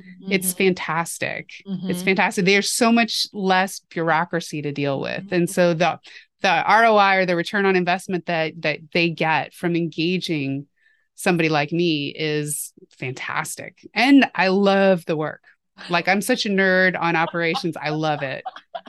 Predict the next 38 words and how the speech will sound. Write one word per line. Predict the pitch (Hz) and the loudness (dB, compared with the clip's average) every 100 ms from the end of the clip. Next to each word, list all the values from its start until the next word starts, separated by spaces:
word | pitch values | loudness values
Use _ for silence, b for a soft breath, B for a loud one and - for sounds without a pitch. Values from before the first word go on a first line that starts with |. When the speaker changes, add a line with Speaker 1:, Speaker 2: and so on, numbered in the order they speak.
| - | -16
Speaker 2:
<laughs> | - - - _ _ 320 | -10 -10 -12 _ _ -2
Speaker 1:
As | 190 | 2
Speaker 2:
And | 339 - | 2 2
Speaker 1:
I | 185 | 0
admit | 190 185 165 - | 2 2 0 -2
it. | - _ _ 185 294 | -6 _ _ _ -2
Speaker 2:
And, | 320 277 269 | -2 -2 -6
and | 294 277 254 - _ - | -6 -4 -6 -12 _ -6
I | 262 | -2
would, | 269 247 | -2 -2
I | 233 | -2
would, | 247 233 - | -2 -4 -6
I, | 226 214 | -6 -6
I | |
mean, | 226 202 | -6 -6
just | 247 247 | -8 -6
imagining | 220 190 196 202 196 | -4 -4 -4 -6 -6
you | 190 | -6
going | 196 190 190 | -6 -8 -8
to | |
different | 185 180 180 151 | -10 -10 -12 -12
companies | 208 196 190 180 175 | -12 -10 -8 -8 -8
and | 170 | -10
helping | 180 185 175 | -10 -10 -10
with | 170 | -10
their, | 175 160 - | -10 -10 -10
uh, | 160 | -12
operations | 156 160 170 170 180 185 170 160 | -10 -10 -10 -8 -8 -8 -12 -12
and | 165 | -12
efficiency, | 160 233 262 240 170 151 - _ _ _ _ - | -8 -8 -6 -8 -10 -12 -16 _ _ _ _ -2
it | 247 | 0
makes | 233 247 330 | 0 -4 -6
you | 311 | -4
a | |
better | 190 - 170 190 226 277 285 _ _ _ | -4 -4 -4 -2 -4 -6 -10 _ _ _
C | - 226 208 | -8 -6 -4
O | 175 | -4
O | 156 185 - 214 | -4 -4 -6 -10